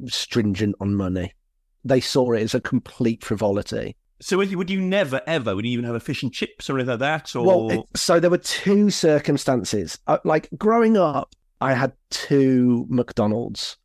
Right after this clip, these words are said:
Speaker 1: until I worked in McDonald's pretty much.
Speaker 2: Oh, wow. Okay. So do you remember when they were, before we get to working in McDonald's, do you remember these moments?
Speaker 1: Yeah,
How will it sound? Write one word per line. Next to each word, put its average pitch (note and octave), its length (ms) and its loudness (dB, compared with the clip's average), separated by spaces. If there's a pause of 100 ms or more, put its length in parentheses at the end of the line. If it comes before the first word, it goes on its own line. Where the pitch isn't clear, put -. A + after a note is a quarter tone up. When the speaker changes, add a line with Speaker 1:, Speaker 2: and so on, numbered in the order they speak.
(160)
Speaker 1:
until D3+ 280 2
I D#3 60 4
worked B2 500 0
in A2 80 2
McDonald's G2 480 -2
pretty - 180 -4
much. - 320 -10 (260)
Speaker 2:
Oh, D3+ 140 0
wow. D3+ 500 0
Okay. B2+ 460 -2 (300)
So G3+ 180 -2
do G3+ 120 -2
you G#3+ 80 2
remember G#3+ 360 2
when D#3 240 0
they D#3 140 0
were, D3+ 340 -2
before B2 180 -4
we D3+ 100 0
get D3 160 -6
to A#2+ 100 -6
working A2+ 240 -4
in G#2+ 60 0
McDonald's, A2 340 -2
do B2 60 0
you B2 60 2
remember B2+ 300 0
these F#2+ 220 -4
moments? A2 500 -6 (160)
Speaker 1:
Yeah, F2 280 0